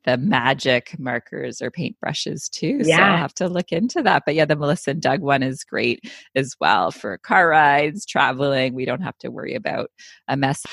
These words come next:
Speaker 2: I remember I had, I had tenants living in my house at one point, and I had come to visit, and that day or whatever, one of their kids had, um, crayoned, like, all over a wall.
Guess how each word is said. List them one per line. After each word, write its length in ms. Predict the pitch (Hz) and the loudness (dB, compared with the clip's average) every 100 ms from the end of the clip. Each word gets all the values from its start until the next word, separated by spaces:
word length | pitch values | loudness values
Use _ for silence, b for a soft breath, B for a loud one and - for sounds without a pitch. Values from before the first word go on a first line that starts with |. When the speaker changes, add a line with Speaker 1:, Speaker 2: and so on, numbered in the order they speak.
| - 202 | 0 4
Speaker 2:
I 80 | |
remember 340 | 214 240 233 240 | 6 4 2 4
I 120 | 214 | 4
had, 420 | 202 196 185 180 175 | 2 -2 -2 -2 -4
I 60 | 185 | -2
had 240 | 190 180 | -2 -4
tenants 400 | - 185 180 - | -6 -4 -4 -4
living 280 | 190 170 175 | -2 0 -2
in 80 | 165 | -6
my 160 | 156 156 | -4 -2
house 340 | 160 156 160 | 0 -2 0
at 160 | 160 - | -4 -4
one 160 | 156 160 | -8 -8
point, 400 | 175 156 143 - b b b _ - | -6 -4 -6 -10 b b b _ -4
and 400 | 156 147 147 143 | 0 2 2 2
I 120 | 156 | 2
had 200 | 156 170 | 2 0
come 240 | - 180 170 | -4 -4 -4
to 120 | 170 | 0
visit, 420 | 165 160 160 151 | 2 2 0 -2
and 240 | - 156 156 _ - | -2 -4 -6 _ -2
that 340 | 156 151 151 | 2 2 2
day 220 | 156 139 | 2 4
or 100 | 139 | 4
whatever, 400 | 139 123 127 127 123 | 4 0 2 0 0
one 140 | 147 | -2
of 120 | 143 | 0
their 100 | 165 | 0
kids 400 | 156 - 151 135 - | 0 2 0 0 0
had, 240 | 147 139 - B B B _ | 0 0 -2 B B B _
um, 300 | - 131 104 - | 0 0 -2 -12
crayoned, 840 | - - 202 175 170 139 131 135 139 - - | -12 -4 4 4 4 0 -4 -4 -10 -12 -6
like, 140 | 139 - - | -6 -6 2
all 240 | 156 165 | 4 6
over 260 | 175 170 170 | 4 4 4
a 100 | 143 | 4
wall. 520 | 131 135 127 - - | 2 2 2 0 -6